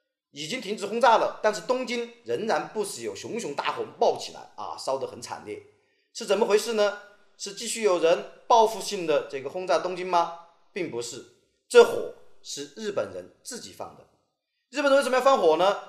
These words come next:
因为当时日本不少政府官员和企业经营者，他害怕美军秋后算账，那么呢，就将一些暂时的文件、合同、契约，甚至是档案，那么呢，迅速的用火焚烧。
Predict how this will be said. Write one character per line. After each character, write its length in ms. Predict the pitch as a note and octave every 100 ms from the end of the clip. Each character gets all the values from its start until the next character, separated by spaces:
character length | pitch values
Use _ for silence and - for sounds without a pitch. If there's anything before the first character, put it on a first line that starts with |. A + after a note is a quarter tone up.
| - -
因 80 | E3+
为 60 |
当 200 | F#3 A3
时 460 | B3 D3+ F3 - -
日 120 | E3+ E3+
本 180 | C#3+
不 80 | F#3
少 240 | D#3+ B2+ B2+
政 140 | B3
府 140 | D3 D3
官 180 | D#3
员 220 | C#3 G#2 - _ _ _
和 160 | C3
企 360 | E3 - - A2
业 200 | E3 E3+
经 160 | A3+ A#3+
营 180 | E3+
者， 300 | G#3+ B2 - _ _ _
他 140 | - A3
害 240 | B3+ B3+
怕 300 | B3+ A#3 -
美 160 | A3+ G#2+
军 260 | E3 F#3
秋 300 | - - D4
后 160 | D4+ F3+
算 220 | D#3+ D3
账， 360 | B2 B2 - - _ _ _ _ _
那 100 | G3
么 120 | A#3+ B3
呢， 120 | A#3
就 180 | A#3 A#3+
将 220 | G#3+ A3
一 60 | A3+
些 160 | A3+ A3+
暂 340 | - C#4 G3
时 160 | - C#3+
的 140 | C#3
文 260 | A#2+ B2+ -
件、 420 | A3+ - - - _ _ _ _
合 220 | - A3
同、 300 | G#3 C3+ C3+
契 300 | - - G3+
约， 440 | E3 E3+ E3 - _
甚 160 | - G3
至 60 |
是 120 | F3+ -
档 280 | - - A2+
案， 220 | C3+ - - _ _ _
那 100 | C#3
么 80 |
呢， 160 | D3+ D3+
迅 260 | - A#3 F3+
速 160 | F3
的 280 | D3+ G#2 - E3
用 120 | D#3
火 100 | A2+
焚 220 | - G2+
烧。 540 | C3 B2+ A#2+ - -